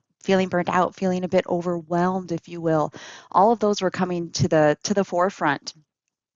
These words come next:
Top fears were global instability, national instability, and personal finances. So really hitting us on all fronts at the global level, at the national level, and then even in our homes.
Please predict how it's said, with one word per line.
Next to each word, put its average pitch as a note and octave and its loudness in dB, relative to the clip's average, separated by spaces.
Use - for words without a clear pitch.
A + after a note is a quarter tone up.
Top G3+ 0
fears F3+ 2
were D#3 2
global F#3+ 4
instability, E3 2
national E3+ -2
instability, D#3 0
and D3 -8
personal D3+ -4
finances. D3 -2
So D#3 -6
really G3 2
hitting D4+ 6
us G#3 2
on F3 4
all E3+ 6
fronts - -2
at D3 -4
the E3 0
global F#3+ 4
level, F#3+ 4
at D3+ 2
the - 0
national F3+ 2
level, G3 4
and E3+ 0
then G3+ 4
even B3+ 2
in A3+ 2
our F#3+ 0
homes. - -4